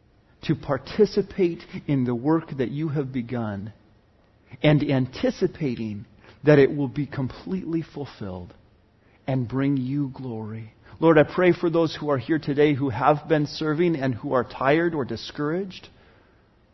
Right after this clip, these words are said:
Lord, would you bring helpers alongside them? Would you encourage them where they are,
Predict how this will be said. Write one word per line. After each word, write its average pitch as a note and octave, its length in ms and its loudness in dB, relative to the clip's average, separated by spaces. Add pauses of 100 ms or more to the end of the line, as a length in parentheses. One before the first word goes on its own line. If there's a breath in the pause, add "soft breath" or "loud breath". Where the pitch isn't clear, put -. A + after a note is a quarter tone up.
(180)
Lord, D3+ 180 6
would C#3 140 0
you C3+ 80 -2
bring C#3 180 2
helpers D#3 460 0
alongside C3+ 720 -4
them? G2+ 200 -8 (840 soft breath)
Would D#3+ 200 4
you D3+ 160 2
encourage E3 680 2
them C#3 200 0
where C3+ 160 0
they B2+ 220 2
are, A2 460 -4